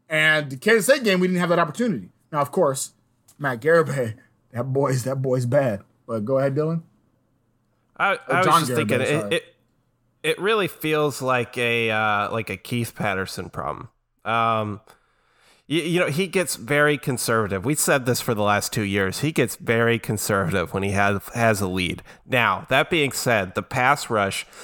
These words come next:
Speaker 2: pass rush was phenomenal in the first half. Jalen Hutchins, uh, and the other dude, Tony Bradford, they were both getting after it in the first half. Second half, it seemed to go away a little bit, which is a little unfortunate, but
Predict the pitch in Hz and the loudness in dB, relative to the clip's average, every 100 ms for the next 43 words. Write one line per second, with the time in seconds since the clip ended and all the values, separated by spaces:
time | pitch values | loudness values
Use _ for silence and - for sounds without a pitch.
0 | - - 170 220 - 123 - 101 - 107 | -16 -2 0 0 -2 -4 -2 -6 -6 2
1 | 104 104 98 90 87 - 95 98 - 85 | 4 2 0 -2 -4 -2 -2 0 0 0
2 | 65 - - 139 165 135 131 131 143 131 | 0 -4 -2 2 4 4 4 2 2 0
3 | 123 - - - - - 113 113 110 110 | 0 -8 -14 -20 -12 2 6 6 6 6
4 | 107 107 113 107 107 104 98 95 92 92 | 4 4 0 0 2 0 0 -2 -2 -4
5 | _ - 143 131 113 110 - 82 80 135 | _ 2 2 4 4 2 0 -8 -2 0
6 | 139 131 117 - 127 123 113 104 - 98 | 4 2 2 0 2 2 2 2 2 -2
7 | 90 - 98 - 101 85 - - - - | -2 -2 -2 0 0 0 -2 -14 -20 -20
8 | - _ _ - - - 170 175 139 160 | -20 _ _ -4 -2 2 2 0 -2 2
9 | 160 151 151 127 - - - 151 151 147 | 2 2 0 -2 0 0 0 0 2 2
10 | 143 143 - 135 139 131 131 127 113 113 | 2 0 -2 -2 2 4 4 4 2 2
11 | 101 90 90 67 95 - 92 110 107 135 | 0 0 -4 -4 -6 -6 -6 -4 -2 2
12 | 139 127 - 107 - 98 92 - 90 90 | 4 2 0 -2 -2 -2 -2 -2 -2 -2